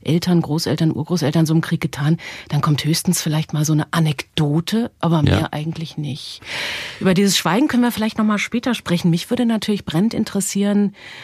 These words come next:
Speaker 1: ähm, gab's denn noch andere Jüdinnen, Juden, die du kanntest im Umfeld, in deinem Alter damals, oder warst du ziemlich
Speaker 2: Nein.
Speaker 1: allein auf weiter Spur?
Speaker 2: Damals, äh, tatsächlich allein auf weiter Spur.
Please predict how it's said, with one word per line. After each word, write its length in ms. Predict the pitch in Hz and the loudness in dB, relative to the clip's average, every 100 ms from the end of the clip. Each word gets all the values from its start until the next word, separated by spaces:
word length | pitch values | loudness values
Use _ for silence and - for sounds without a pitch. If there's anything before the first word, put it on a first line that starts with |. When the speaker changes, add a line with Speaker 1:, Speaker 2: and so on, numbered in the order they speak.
| - - | -20 -2
Speaker 1:
ähm, 320 | 160 165 160 | 2 4 4
gab's 220 | - - - | 0 -4 0
denn 100 | 175 | 2
noch 180 | 160 | 2
andere 380 | 139 135 156 190 | -2 -2 0 2
Jüdinnen, 640 | 220 175 175 190 240 226 202 | 2 2 2 2 2 4 4
Juden, 360 | 147 147 185 | 2 0 0
die 100 | 175 | 0
du 120 | 170 160 | 0 -2
kanntest 580 | - 131 147 214 233 | -4 -4 -2 -2 0
im 100 | 180 | 0
Umfeld, 800 | 175 160 170 - 233 233 240 240 | 0 0 -2 -2 -2 0 0 0
in 180 | - 175 | 2 2
deinem 380 | 139 143 180 175 | 4 2 2 0
Alter 340 | 127 117 208 | -2 -4 -2
damals, 460 | 202 202 220 240 247 | -2 0 0 0 -2
oder 220 | 170 185 | -2 0
warst 200 | 175 175 | 0 -2
du 60 | 165 | -4
ziemlich 280 | - 175 90 | 0 4 4
Speaker 2:
Nein. 80 | |
Speaker 1:
allein 260 | 165 151 143 | 4 2 0
auf 160 | 127 95 | -2 -4
weiter 240 | 87 131 | -6 -6
Spur? 160 | - - | -8 0
Speaker 2:
Damals, 720 | 87 90 95 104 104 - - | 2 4 4 4 2 0 -4
äh, 260 | 98 92 | 0 0
tatsächlich 560 | 90 95 87 98 98 95 | 2 0 0 0 -2 -2
allein 400 | - 87 90 107 | 0 2 2 2
auf 260 | - 98 - | 0 -2 -2
weiter 280 | 95 107 | -2 -2
Spur. 400 | 98 - 107 101 | -4 -2 0 0